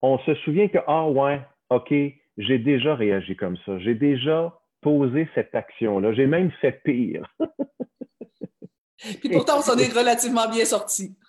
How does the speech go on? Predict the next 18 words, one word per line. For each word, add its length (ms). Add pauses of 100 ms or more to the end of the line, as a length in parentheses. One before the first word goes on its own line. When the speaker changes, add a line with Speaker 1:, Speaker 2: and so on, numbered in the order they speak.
(380)
Speaker 1:
Euh, 180
ben, 160
exa-, 380
oui, 160 (100)
exactement. 640 (160)
Et 120
puis, 360
euh, 300 (200)
moi, 120
je 80
pense 180
qu'il 100
faut 140
pas 460 (520)
tout 140
cacher 460
aux 240
enfants. 360